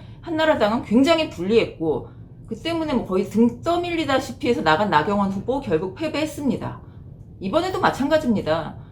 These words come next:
뭐 여당에서는 누가 나와도 힘든 데다가 지금 문재인 정권 말기에 이제 가는 만큼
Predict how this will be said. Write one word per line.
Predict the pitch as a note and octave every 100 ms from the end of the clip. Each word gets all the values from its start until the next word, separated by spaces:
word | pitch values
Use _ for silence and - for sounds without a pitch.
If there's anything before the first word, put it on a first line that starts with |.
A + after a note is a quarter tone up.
| - -
뭐 | A#3+
여당에서는 | F#3+ A#3 D#4+ D#4 C#4 D4 -
누가 | F#3+ F4+
나와도 | - D#3+ F3 G#3
힘든 | C#4 C4+ A#3+
데다가 | F3 C3 C#3 D#3+ A#2 - - - -
지금 | - A#3 A#3
문재인 | G#3+ C4+ E4+ C#4+
정권 | C4 C#4
말기에 | F3 D3+ G3+ C4+ C#4 C4 A#3+
이제 | - F3
가는 | F3+ F#3 G#3
만큼 | D3+ D3+ - D#4